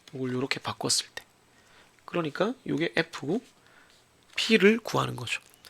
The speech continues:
그래서 I 알고, N 알고, F 알고,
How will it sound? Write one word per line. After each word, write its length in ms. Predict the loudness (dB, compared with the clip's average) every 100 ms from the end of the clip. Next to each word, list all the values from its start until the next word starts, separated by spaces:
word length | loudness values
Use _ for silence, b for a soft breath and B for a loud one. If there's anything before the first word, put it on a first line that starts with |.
| b b b b
그래서 160 | -10 12
I 260 | 12 12 12
알고, 380 | 8 6 2 0 -6 4
N 180 | 6
알고, 380 | 6 0 -2 -4 -4 _ -20 _ -16 -16 _ _ 4
F 260 | 4 4
알고, 260 | -2 -2 -14